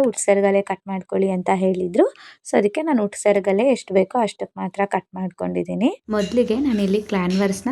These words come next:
ಕಟಿಂಗ್ ಮಾಡ್ಕೊಂಡಿದ್ದೀನಿ ಅವ್ರ ಮೆಜರ್ಮೆಂಟ್‌ಗೆ. ಅದು ಯಾವ ರೀತಿ ಕಟಿಂಗ್ ಮಾಡಿದ್ದೀನಿ ಅಂತ ನಾನಿಲ್ಲಿ ಎಕ್ಸ್ಪ್ಲೈನ್ ಮಾಡ್ತೀನಿ. ನೋಡಿ, ಡಬಲ್ ಫೋಲ್ಡಲ್ಲಿ ನಾನು ಈ ರೀತಿ ಮೊದಲಿಗೆ ಒಂದು ಅಗಲ ಎಷ್ಟು ಬೇಕೋ ಅವ್ರದ್ದು ಒಂದೂವರೆ ಇಂಚ್ ಅಗಲ ಇದೆ. ಇದು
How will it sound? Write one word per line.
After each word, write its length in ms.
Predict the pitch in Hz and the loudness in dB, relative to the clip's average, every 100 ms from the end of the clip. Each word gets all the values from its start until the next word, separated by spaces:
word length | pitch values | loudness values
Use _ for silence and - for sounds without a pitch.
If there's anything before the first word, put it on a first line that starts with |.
| 277 | -4
ಕಟಿಂಗ್ 340 | 202 190 190 | -4 0 2
ಮಾಡ್ಕೊಂಡಿದ್ದೀನಿ 760 | 180 175 170 185 180 175 170 196 | 2 -2 -2 -2 0 0 0 0
ಅವ್ರ 160 | 202 | 0
ಮೆಜರ್ಮೆಂಟ್‌ಗೆ. 760 | 180 175 175 175 175 170 170 196 | -2 -2 0 0 0 0 -2 -2
ಅದು 180 | 285 247 | 0 2
ಯಾವ 260 | 220 185 | 2 4
ರೀತಿ 240 | 175 175 226 | 2 2 -2
ಕಟಿಂಗ್ 400 | - - 190 196 | -2 -2 0 0
ಮಾಡಿದ್ದೀನಿ 480 | 185 180 175 175 175 | 0 -2 -4 -4 -4
ಅಂತ 240 | 170 175 320 - - - - | -6 -4 -6 -10 -20 -16 -8
ನಾನಿಲ್ಲಿ 300 | 202 190 190 | -4 -4 -4
ಎಕ್ಸ್ಪ್ಲೈನ್ 560 | - - - 185 180 180 | -6 -6 -2 0 0 -2
ಮಾಡ್ತೀನಿ. 640 | 170 - - 185 285 - - - - | -6 -10 -6 -2 -2 -4 -20 -20 -8
ನೋಡಿ, 240 | 240 214 | -6 -4
ಡಬಲ್ 420 | 202 196 185 240 269 | -2 -2 0 -2 -2
ಫೋಲ್ಡಲ್ಲಿ 560 | 247 202 185 170 214 | 0 0 0 -2 0
ನಾನು 200 | 269 208 | -2 -4
ಈ 220 | - 208 | -6 -4
ರೀತಿ 500 | 208 202 - 208 330 - - _ - | -4 -4 -4 -2 -4 -6 -20 _ -6
ಮೊದಲಿಗೆ 500 | 208 208 233 208 220 | -4 0 0 2 0
ಒಂದು 360 | 226 180 185 | 0 -4 -4
ಅಗಲ 360 | - 185 175 180 - | -6 -6 -4 -4 -4
ಎಷ್ಟು 300 | 190 - 220 | -6 -6 -4
ಬೇಕೋ 340 | 208 180 - | -2 0 0
ಅವ್ರದ್ದು 300 | 262 190 214 | 0 0 0
ಒಂದೂವರೆ 460 | 196 180 196 202 180 | 0 2 2 2 2
ಇಂಚ್ 200 | 220 - | -2 -4
ಅಗಲ 220 | 180 175 175 | -6 -2 -2
ಇದೆ. 300 | 170 170 170 | -2 -2 -4
ಇದು 480 | 170 185 302 - | -4 -4 -4 -6